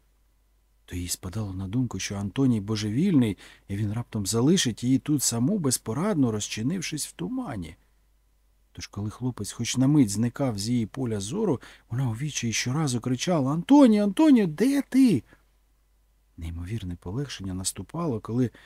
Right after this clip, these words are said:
в імлі лунав його спокійний гортанний голос: «Та тутечки, тутечки!»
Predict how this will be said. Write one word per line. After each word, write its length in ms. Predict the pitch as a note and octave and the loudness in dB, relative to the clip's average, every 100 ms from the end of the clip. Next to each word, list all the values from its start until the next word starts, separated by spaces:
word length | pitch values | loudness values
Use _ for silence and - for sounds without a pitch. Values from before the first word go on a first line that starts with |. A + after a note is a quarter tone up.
| - _ | -20 _
в 80 | F2 | -4
імлі 460 | G#2 G#2+ D3 D3+ C3 | -2 -2 -2 -4 -4
лунав 400 | G2+ A2+ C3+ B2+ | -6 -4 -2 -2
його 180 | A#2 A2 | -2 -4
спокійний 580 | - G#2 - D#3+ F3 C3 | -6 -10 -12 -8 -4 -4
гортанний 540 | G#2 A2 C3 C3 A#2 | -4 -6 -4 -2 -2
голос: 460 | A2+ B2+ F2+ E2+ - _ _ _ - | -4 -6 -8 -14 -20 _ _ _ -6
«Та 200 | D#3+ C4 | -4 -2
тутечки, 680 | C#4 A#3+ E3+ C3+ - G#3 | -4 -4 -4 -6 -6 -6
тутечки!» 960 | - B3 A#3 G3 C#3+ - - - D#2+ | -2 0 2 2 -2 -8 -10 -12 -14